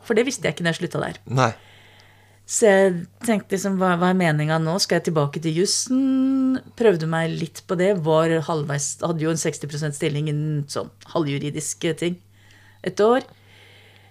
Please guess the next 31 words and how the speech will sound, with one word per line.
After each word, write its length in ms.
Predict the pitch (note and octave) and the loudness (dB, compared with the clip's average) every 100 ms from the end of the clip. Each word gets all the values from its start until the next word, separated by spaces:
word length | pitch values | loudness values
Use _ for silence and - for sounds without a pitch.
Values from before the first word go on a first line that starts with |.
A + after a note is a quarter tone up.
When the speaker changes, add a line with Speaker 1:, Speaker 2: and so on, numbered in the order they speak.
| _ _ _ _ _ | _ _ _ _ _
Speaker 1:
Eh, 580 | F3+ F#3 F3 F3 F3 F3+ - - - | -4 -2 0 0 0 -4 -8 -14 -14
s-, 340 | - - - - _ _ _ _ _ _ _ | -6 -6 -6 -14 _ _ _ _ _ _ _
så 220 | - - E3+ E3 E3+ E3 E3 D#3+ D#3 D3+ - _ _ | -6 -2 -2 0 0 0 0 0 -2 -6 -12 _ _
vokste 400 | G#3 B3+ - - | -6 -4 -6 -4
det 80 | D#3 | -2
bare 200 | E3+ D#3+ | 0 -2
fram, 260 | - D3+ F#3 | -2 -6 -6
dette 300 | G#3+ F#3+ F#3 | -6 -6 -4
med 140 | D#3+ E3 | -4 -4
at 200 | E3+ - | -6 -8
hvis 200 | E3+ D#3+ | -6 -6
jeg 160 | - E3+ | -4 -4
skal 180 | - G3+ | -2 0
gjøre 220 | E3 E3 E3 | 0 -2 -4
det 80 | |
som 180 | D#3+ E3 | -6 -6
jeg, 460 | D#3+ D#3+ E3 E3 E3 | -4 -2 -2 -4 -4
mm, 160 | D#3+ E3 E3 - _ - | -4 -6 -8 -18 _ -8
kjenner 460 | - G3+ D3+ D3+ | 0 0 0 -2
at, 220 | F3 - - - - - _ _ _ _ - | -4 -6 -20 -18 -20 -20 _ _ _ _ -18
eh, 320 | - E3+ E3+ | -4 -2 -2
er 240 | - E3 E3 | -4 -4 0
det 80 | |
viktigste 400 | F3 F3 E3 - | -2 -2 -6 -4
i 60 | D#3+ | -4
verden, 220 | C#3 F#3+ | -4 -6
som 160 | - G3+ | -8 -8
jeg 100 | F#3 | -4
sa 140 | E3+ | -2
i 40 | E3 | -2
stad, 220 | - | -4